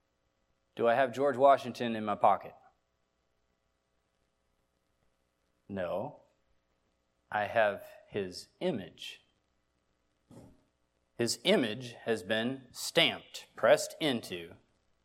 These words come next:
the quarter. That's what God wants to do in our life. He's gonna press into us His image.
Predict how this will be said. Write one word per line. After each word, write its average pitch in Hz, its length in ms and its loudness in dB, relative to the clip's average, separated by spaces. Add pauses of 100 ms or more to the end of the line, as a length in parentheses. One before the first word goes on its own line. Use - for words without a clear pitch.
(460)
the - 60 -12
quarter. - 400 -8 (1600)
That's 127 200 0
what 156 100 0
God 151 240 8
wants 135 200 0
to 117 60 -12
do 117 160 -2
in 127 80 -2
our 147 140 -2
life. 87 240 -4 (2000)
He's 117 140 -4
gonna 113 180 0
press - 720 6
into 160 520 -2 (180)
us - 540 0 (920)
His 113 180 -4
image. 87 420 -12